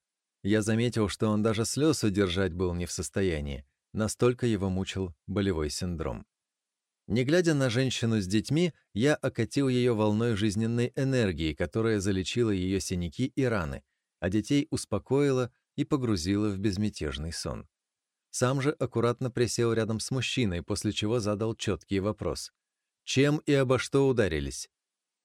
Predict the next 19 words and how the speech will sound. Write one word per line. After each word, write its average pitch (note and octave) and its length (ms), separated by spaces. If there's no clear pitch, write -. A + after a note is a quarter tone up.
Он D3+ 200
ничего A2+ 380
ответить E2+ 500
не G2+ 160
смог. - 420
Проводница B2 540
тоже A2+ 260
пожала G2+ 340
плечами, D3 460
а B2+ 180
после A#2+ 380
заявила: G#2 560
«Этот F3 240
мужчина F#3+ 460
отказывался F#3 640
следовать F#3 420
правилам F3+ 380
техники F3+ 360
безопасности. F3 720